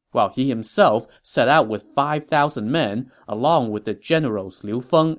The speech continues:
and Guan Ping. As for Huang Zhong, after he returned to his own camp, he ordered his men to prepare a breakfast at one A M that night,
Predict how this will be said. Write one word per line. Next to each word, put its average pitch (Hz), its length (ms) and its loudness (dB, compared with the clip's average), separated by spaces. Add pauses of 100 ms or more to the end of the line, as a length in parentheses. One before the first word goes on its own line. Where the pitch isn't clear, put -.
and 120 340 -4
Guan 147 260 0
Ping. 107 380 -10 (1400)
As 135 200 2
for 135 160 0
Huang 135 320 2
Zhong, 208 360 2 (160)
after 190 400 -2
he 123 140 0
returned 131 460 -2
to 117 80 -8
his 107 160 -6
own 151 160 -2
camp, 135 460 -4 (180)
he 147 160 2
ordered 143 460 0
his 113 180 -8
men 139 300 0
to 123 120 -4
prepare 123 520 0
a 110 60 0
breakfast 175 580 -2
at 104 220 -6
one 139 300 2
A 113 200 -6
M 127 300 -2
that 107 180 -4
night, 117 400 -2